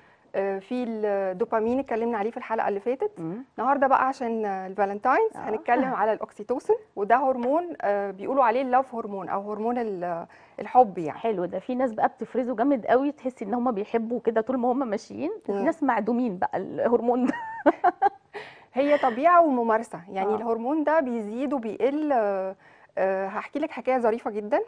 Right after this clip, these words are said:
Speaker 2: مم.
Speaker 1: آه، الهرمون ده عملوا عليه، آه، زي تجارب كده، ادوه للناس، آه، يعني سا-، كسبلمنت، كسبراي كده بيرشوه.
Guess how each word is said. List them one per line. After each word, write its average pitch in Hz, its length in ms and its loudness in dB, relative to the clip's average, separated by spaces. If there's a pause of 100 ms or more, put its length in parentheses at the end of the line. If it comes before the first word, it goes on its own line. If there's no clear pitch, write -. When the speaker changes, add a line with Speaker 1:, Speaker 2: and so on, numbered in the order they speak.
(120)
Speaker 2:
مم. 220 120 -20 (400)
Speaker 1:
آه، 180 640 -6 (220)
الهرمون 240 380 0
ده 294 80 2
عملوا 262 400 4
عليه، 226 480 0
آه، 180 340 -4
زي 208 460 0
تجارب 214 460 2
كده، 277 240 2 (300)
ادوه 240 300 -2
للناس، 247 460 -2
آه، 190 500 -2 (200)
يعني 196 300 -4
سا-، 240 200 2 (140)
كسبلمنت، 269 720 0
كسبراي 277 460 -2
كده 269 200 2
بيرشوه. 214 540 -2